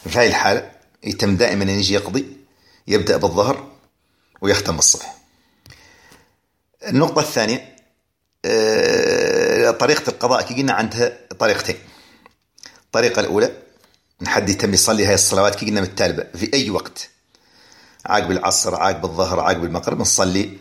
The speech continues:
الصلوات بالترتيب كي قلنا الظهر ونختم بالصبح. الطريقة الأخرى إن تم كل فرض صليته نصلي معاه فرض والله اثنين. صليت الصبح مثلًا اليوم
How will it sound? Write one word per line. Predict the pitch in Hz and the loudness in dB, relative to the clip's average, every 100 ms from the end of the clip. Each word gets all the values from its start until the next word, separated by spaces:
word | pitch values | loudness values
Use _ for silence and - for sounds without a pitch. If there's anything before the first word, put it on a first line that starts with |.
| - | -4
الصلوات | 92 - 98 95 98 | -2 0 2 2 0
بالترتيب | 98 - 98 107 - | -2 0 -2 -2 -4
كي | 92 | -2
قلنا | 90 104 | 0 0
الظهر | 87 101 120 - - _ _ _ - - - | 2 0 0 -6 -14 _ _ _ -20 -16 -4
ونختم | 95 - 95 | -2 -2 -2
بالصبح. | 87 - 85 - - _ _ _ _ - - - - | 0 0 0 -6 -12 _ _ _ _ -20 -20 -20 -12
الطريقة | - - 139 175 | -6 0 2 2
الأخرى | 202 214 101 - - _ _ _ _ | 0 0 -4 -6 -10 _ _ _ _
إن | 107 110 | -6 -4
تم | - 107 | -2 -4
كل | - 160 | 0 0
فرض | 113 101 - - - _ _ _ _ _ - | 2 0 0 -6 -18 _ _ _ _ _ -4
صليته | 104 101 95 - - - _ _ _ _ - | 0 2 2 0 -6 -10 _ _ _ _ -8
نصلي | - - 117 | -2 0 2
معاه | 104 101 | 2 0
فرض | 95 120 98 | 2 0 2
والله | 98 | 0
اثنين. | 92 98 85 - _ _ _ _ _ _ _ _ _ | 0 -4 -12 -18 _ _ _ _ _ _ _ _ _
صليت | - 107 104 104 | -4 2 2 4
الصبح | - 107 - | 2 2 0
مثلًا | 92 92 | -2 0
اليوم | 85 104 - | 0 0 -4